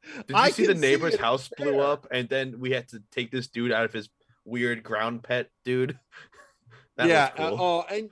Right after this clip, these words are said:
Speaker 2: you see, and there you go. There's another thing.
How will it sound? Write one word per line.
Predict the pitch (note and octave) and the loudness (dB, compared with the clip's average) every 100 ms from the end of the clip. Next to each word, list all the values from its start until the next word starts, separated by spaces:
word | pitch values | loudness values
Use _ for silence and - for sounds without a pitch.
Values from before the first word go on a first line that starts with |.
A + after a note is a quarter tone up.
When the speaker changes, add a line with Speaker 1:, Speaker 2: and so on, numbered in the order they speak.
| G#3 | -14
Speaker 2:
you | A#3 | -12
see, | - E4+ E4 | -8 -4 -2
and | D4 C#4+ | 0 0
there | D#4 | 0
you | E4 B3 | 0 -2
go. | B2 G#2+ A2 G3+ A#3+ _ _ _ | -2 -4 -2 -4 -6 _ _ _
There's | D#4+ F#4 A#3 | -4 -2 0
another | G#3 C#3+ B2 B2 | 0 0 -2 -4
thing. | A2+ C3+ C#3+ | -4 -8 -8